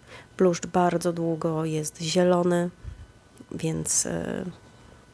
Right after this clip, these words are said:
bardzo się opłaca po prostu, bo to jest długo zielone. Także jak widzicie,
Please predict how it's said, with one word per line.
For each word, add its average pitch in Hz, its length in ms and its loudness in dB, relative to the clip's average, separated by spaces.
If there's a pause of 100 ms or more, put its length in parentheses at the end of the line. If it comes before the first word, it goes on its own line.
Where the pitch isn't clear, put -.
(460)
bardzo 247 280 0
się 208 200 0
opłaca 196 400 -2
po - 120 -10
prostu, - 400 -14
bo 190 80 -10
to - 100 0
jest 196 120 2
długo 196 320 2
zielone. 156 460 0 (1900)
Także 175 320 -2
jak 165 140 2
widzicie, 170 540 -2